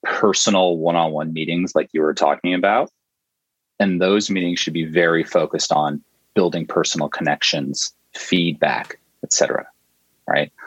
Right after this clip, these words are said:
While a lot of the projects, project management, architecture designs,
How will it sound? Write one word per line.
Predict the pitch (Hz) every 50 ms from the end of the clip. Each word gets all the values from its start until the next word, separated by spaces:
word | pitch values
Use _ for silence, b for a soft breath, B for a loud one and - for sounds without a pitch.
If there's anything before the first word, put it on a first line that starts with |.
| B B B B
While | - 87 87 85 85
a | 82 82
lot | 82 87 87 87 90 92
of | 87 78 -
the | 90 82 78 76 - _ _ _ _ _ _
projects, | - - - 87 85 85 82 78 85 82 76 76 76 - - -
project | - - - 90 80 73 - 78 71
management, | - 80 78 80 80 76 - - 78 76 76 76 73 - _ -
architecture | 80 78 - - - - 85 80 - - - 82 76
designs, | 78 80 76 80 78 80 80 80 80 78 78 76 78 76 76 76 - - -